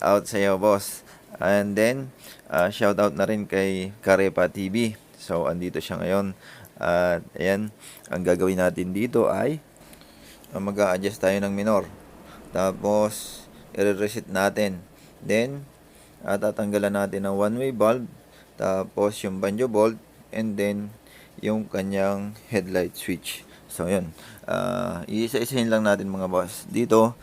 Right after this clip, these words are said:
ah, inoobserbahan ko lang kung ilan talaga yung kanyang, ah, R-, R P M sa idle. So, kalimitan naman talaga kapag ka ganitong Barako three, medyo mataas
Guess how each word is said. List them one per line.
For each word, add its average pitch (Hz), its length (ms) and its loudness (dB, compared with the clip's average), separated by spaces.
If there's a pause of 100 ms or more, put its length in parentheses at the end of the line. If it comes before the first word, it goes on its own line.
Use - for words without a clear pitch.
(340)
ah, 95 320 0
inoobserbahan 104 720 0
ko - 80 -2
lang 98 160 0
kung 92 160 -8
ilan 101 240 -2
talaga 95 320 -4
yung 92 180 -4
kanyang, 104 480 -2 (640)
ah, 90 560 2
R-, 92 320 2
R 98 160 0
P 98 240 -4
M 92 240 -4 (160)
sa 90 260 0
idle. 90 380 -2 (1200)
So, 110 240 2
kalimitan 123 420 0
naman 120 220 2
talaga 101 480 4
kapag 92 240 -4
ka 92 160 0
ganitong 95 400 -2
Barako 90 480 0
three, 90 160 -4
medyo 87 240 -4
mataas 82 480 -4